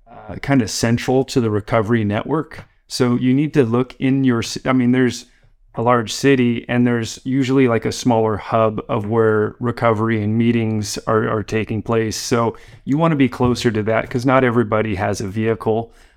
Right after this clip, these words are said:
Um, so public transportation is really important for us. Uh, we need to be close to a bus, uh, stop and, and easy to get, uh, to close meetings and that kind of stuff. Another, uh, important point for us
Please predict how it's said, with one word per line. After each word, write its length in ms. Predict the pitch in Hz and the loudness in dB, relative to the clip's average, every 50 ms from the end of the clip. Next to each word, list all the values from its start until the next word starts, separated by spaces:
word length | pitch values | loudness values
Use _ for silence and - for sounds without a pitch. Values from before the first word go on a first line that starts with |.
| - - - | -16 -8 -4
Um, 240 | 117 110 104 113 117 | -2 0 0 -2 -2
so 220 | - - 123 117 | 0 0 0 0
public 340 | - - 127 120 123 131 - | 2 2 0 2 2 0 0
transportation 800 | - - 120 117 107 - 110 104 - 110 117 120 - - 131 | 0 0 0 0 0 -2 -8 -8 -4 -2 -2 -2 0 0 0
is 100 | 120 113 | 0 2
really 220 | 117 127 123 127 127 | 2 2 2 2 2
important 500 | 123 123 123 131 135 120 139 147 - - | 0 0 2 2 2 2 0 -4 -6 -6
for 180 | - - 131 | -2 0 0
us. 380 | 127 135 147 147 - - - - _ _ _ _ _ _ | 0 0 -2 -4 -6 -10 -10 -12 _ _ _ _ _ _
Uh, 160 | - - 117 110 | -6 -4 -2 0
we 140 | 110 113 | 0 2
need 100 | 117 120 | 0 0
to 80 | 113 107 | 0 0
be 140 | 101 117 104 | 0 0 -2
close 340 | - - 120 120 120 113 - | 0 -2 0 0 0 -2 -2
to 160 | - 131 123 | 0 2 2
a 60 | 110 | 2
bus, 480 | 98 98 113 120 120 - - - - - | 2 2 0 0 0 -2 -6 -10 -12 -10
uh, 320 | - 120 117 113 110 113 110 | -4 -2 0 2 2 0 0
stop 520 | - - - 135 110 110 113 120 - - | -2 -2 0 2 4 4 4 2 2 0
and, 240 | 113 107 104 110 - | -2 -2 -2 -4 -6
and 420 | - 120 110 104 101 101 - - - | -6 -6 -6 -4 -6 -6 -10 -12 -4
easy 460 | 123 123 117 104 113 113 107 104 - - - | -2 -2 -2 0 0 -2 -2 -4 -6 -8 -2
to 160 | - 113 110 | -2 -2 2
get, 320 | 98 120 - - - - | 2 0 0 0 -2 -2
uh, 460 | 117 107 107 104 104 104 107 110 - - _ | 0 0 0 0 0 -2 -4 -6 -8 -10 _
to 300 | - - 120 113 107 104 - _ - | -4 0 0 0 0 -2 -8 _ -10
close 380 | - - 131 123 113 - - | 0 2 2 2 2 -2 0
meetings 480 | 120 113 110 110 101 107 107 107 104 98 | 0 2 2 2 0 -2 -2 -2 0 0
and 160 | 110 110 104 | 0 0 0
that 160 | 107 110 - | -2 -2 -4
kind 160 | - 113 113 113 | -4 -6 -6 -6
of 80 | 113 | -6
stuff. 340 | - - 131 117 110 - - - - - - - _ - - | -6 -2 0 0 0 -2 -4 -14 -20 -20 -20 -20 _ -8 -2
Another, 720 | 107 120 120 123 123 131 127 139 135 131 127 123 113 - - - - - | 0 2 4 4 4 4 4 4 4 4 2 2 -2 -6 -16 -18 -6 -2
uh, 360 | 123 113 110 107 107 110 107 - - _ _ _ _ _ _ _ _ _ _ _ _ _ _ _ _ - | 0 2 2 2 2 0 -2 -4 -10 _ _ _ _ _ _ _ _ _ _ _ _ _ _ _ _ -10
important 500 | 120 107 - - - 135 127 120 117 - | -10 -10 -4 2 2 4 4 2 -2 -4
point 320 | - - 120 117 120 - | -2 -2 -2 -2 -2 -4
for 140 | - 120 117 | -4 -2 0
us 260 | 110 110 104 - - | 0 0 -2 -4 -8